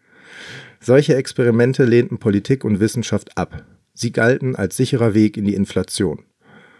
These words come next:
Und diese Aussicht weckte traumatische Erinnerungen. Nach dem Ersten Weltkrieg hatte eine rasante Geldentwertung Deutschland an den Rand des Totalzusammenbruchs gebracht.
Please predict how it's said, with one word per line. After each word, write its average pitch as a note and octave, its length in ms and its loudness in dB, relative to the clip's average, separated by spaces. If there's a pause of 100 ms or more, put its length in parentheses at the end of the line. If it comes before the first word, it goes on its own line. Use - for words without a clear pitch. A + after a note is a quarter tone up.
(200)
Und F#2+ 160 -4
diese B2+ 260 0
Aussicht G#2+ 560 -2
weckte G2+ 280 -2
traumatische G#2 680 -2
Erinnerungen. F2+ 640 -2 (920)
Nach B2 200 0
dem A#2+ 160 0
Ersten A#2+ 320 -2
Weltkrieg B2+ 440 0
hatte B2 220 0
eine G#2+ 220 2
rasante A#2 420 0
Geldentwertung G#2+ 800 0
Deutschland A#2 580 0
an G#2+ 100 0
den A2 140 2
Rand F3 280 -2
des A2 120 -4
Totalzusammenbruchs F#2 1080 -2
gebracht. D#2 500 -8